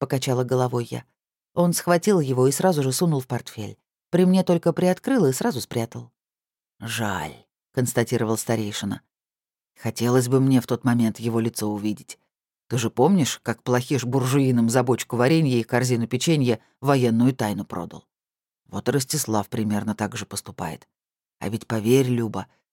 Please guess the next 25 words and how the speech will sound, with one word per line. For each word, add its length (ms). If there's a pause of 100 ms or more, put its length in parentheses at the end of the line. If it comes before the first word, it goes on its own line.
(140)
я 160
его 260
из 100
такой 320
дыры 400
вытащил, 540 (300)
что 180
ты 140
бы 160
ужаснулась, 720
если 240
бы 160
увидела. 480 (680)
Протянул 520
руку 240
помощи, 640
выучил, 640 (260)
помог 380
с 20
жильём, 640 (340)
помог 360
его 180
матери 380
с 80
работой. 600